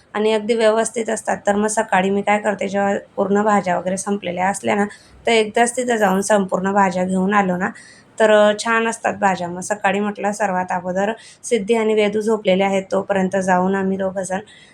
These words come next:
मार्केटला भाज्या घेऊन आली मग घरी. आणि त्यानंतर मग, अ, इथं उपवासासाठी मी बर्फी बनवलेली होती शेंगदाण्याची.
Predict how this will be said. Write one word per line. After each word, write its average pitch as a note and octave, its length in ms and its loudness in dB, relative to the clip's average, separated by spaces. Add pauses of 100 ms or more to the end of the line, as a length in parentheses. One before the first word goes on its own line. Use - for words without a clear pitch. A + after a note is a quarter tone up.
(140)
मार्केटला F#3+ 500 0 (560)
भाज्या F3+ 400 0
घेऊन F#3+ 280 -4
आली E3 180 -4
मग F3+ 200 -6
घरी. G3 220 -4 (320)
आणि G#3 100 0
त्यानंतर G#3 540 0
मग, G#3+ 240 0
अ, G#3 220 4
इथं G#3+ 260 0
उपवासासाठी G3 760 -2
मी F#3 120 -4
बर्फी G#3 340 2
बनवलेली F3 480 -4
होती G#3 200 -8
शेंगदाण्याची. G#3 680 -4